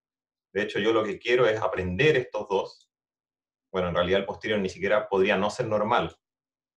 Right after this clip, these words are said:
ese es un detalle importante. Si el prior es normal, el posterior te-, no tendría por qué ser normal. Y después shape, que es un argumento opcional que yo aquí lo estoy, eh, exhibiendo nomás, porque no le estoy dando nada, que si yo tuviera, por ejemplo, un W que fuera bidimensional, yo podría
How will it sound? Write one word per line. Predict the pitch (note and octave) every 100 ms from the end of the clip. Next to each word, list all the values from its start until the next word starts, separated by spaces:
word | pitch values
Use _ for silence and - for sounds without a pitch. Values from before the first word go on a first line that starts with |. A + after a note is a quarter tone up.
| _ _
ese | A2+ A2
es |
un | G#2+ G#2
detalle | A2 A2+
importante. | A2+ G#2+ - A#2 G#2+
Si | E2+ F#2
el | E2+
prior | G#2 A#2 A#2 A#2
es |
normal, | G#2+ G2+ A2 B2
el |
posterior | A2+ F#2 A2+ A2 -
te-, | G2 F#2
no | G2+
tendría | F#2+ F#2+ A2
por | G2+
qué | -
ser | A2+ -
normal. | A#2+ A#2+ G#2+ - - _ _ _ _ _ _ _ _
Y | G2+
después | - C3 C3+
shape, | E3 F3 F#3 -
que | -
es | C#3+
un | D3 C#3+
argumento | C3+ B2+ C3 D3 D3+
opcional | C#3+ C3 C3 D3+
que | C3+
yo | B2+ C3+
aquí | C3 C#3 C#3 -
lo | A2+
estoy, | - B2+ C3 B2 A#2+ -
eh, | G2 G2 D2
exhibiendo | F#2+ - G2 A2+ D3+ B2
nomás, | A2 A2 C3+
porque | - G2+
no | G#2
le | G2+
estoy | - G#2
dando | A2 G2+
nada, | A2 G2+ G#2+ - _ _ _ _
que | F#2
si | - F#2+
yo | B2
tuviera, | B2+ C3 C3
por | F#2
ejemplo, | - C3+ C3+ B2
un | A#2
W | A2+ A2 A2+ B2
que | B2
fuera | - A#2+ A#2
bidimensional, | C3+ D3 D3+ D3 D3 C#3 D3+ D3
yo | B2+
podría | B2 B2+ C3 B2+